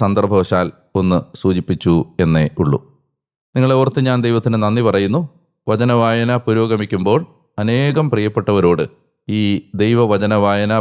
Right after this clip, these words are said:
പദ്ധതിയെ പരിചയപ്പെടുത്താൻ നിങ്ങൾ മറക്കരുതെന്ന് ഞാൻ ഓർമ്മിപ്പിക്കുന്നു. എന്നെ നിങ്ങളുടെ പ്രാർത്ഥനകളിൽ ഓർക്കുമല്ലോ. മുന്നോട്ടുള്ള വഴിയിൽ കൂടുതൽ വചനചിന്തകളുമായി ദൈവത്തിൻ്റെ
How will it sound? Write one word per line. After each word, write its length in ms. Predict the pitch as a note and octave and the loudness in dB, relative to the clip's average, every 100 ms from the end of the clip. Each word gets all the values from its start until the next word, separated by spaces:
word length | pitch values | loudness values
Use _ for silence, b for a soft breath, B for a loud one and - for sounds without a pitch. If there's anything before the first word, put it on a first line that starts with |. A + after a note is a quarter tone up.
| G#2+ | -2
പദ്ധതിയെ 460 | - B2+ A2+ A2 B2 - G#2 | -2 -2 0 -2 -4 -4 -4
പരിചയപ്പെടുത്താൻ 600 | G2+ A2 G#2+ F#2+ G#2 F#2+ | 0 0 0 0 0 0
നിങ്ങൾ 180 | F#2 F#2 E2+ G2+ | 0 -2 0 -2
മറക്കരുതെന്ന് 560 | F#2+ A2 G#2 A2 A#2 G#2+ | -2 0 0 0 0 0
ഞാൻ 80 | G2+ G2 | -2 -2
ഓർമ്മിപ്പിക്കുന്നു. 560 | F#2+ F2+ E2+ E2+ D#2+ C#2+ _ _ _ G2+ | -2 -2 -4 -4 -4 -4 _ _ _ -4
എന്നെ 180 | G2 G#2+ - | -2 -2 -2
നിങ്ങളുടെ 220 | G#2 F#2+ F#2 | -2 -2 0
പ്രാർത്ഥനകളിൽ 560 | F#2 F#2 G2+ G#2 G2 F2 - F2 | -2 -2 -2 0 0 -2 -2 -2
ഓർക്കുമല്ലോ. 460 | - G2 D#2+ G#2+ D3 _ _ _ _ C#3+ | 0 -2 0 0 -2 _ _ _ _ 0
മുന്നോട്ടുള്ള 400 | D#3 E3 D#3+ D#3 | 2 2 2 2
വഴിയിൽ 300 | C#3+ C#3 C#3 C3 | 2 0 -2 0
കൂടുതൽ 360 | B2+ B2+ B2+ B2+ A#2+ _ A2 | 0 2 0 -2 -4 _ -2
വചനചിന്തകളുമായി 1040 | G#2+ B2 B2 - A2+ G#2+ G#2 G2 F2 D#2 - - _ _ - | 0 0 0 0 -2 0 0 0 0 -2 -6 -16 _ _ -6
ദൈവത്തിൻ്റെ 580 | A2 A#2 A2 A2 G#2+ | 0 0 2 0 2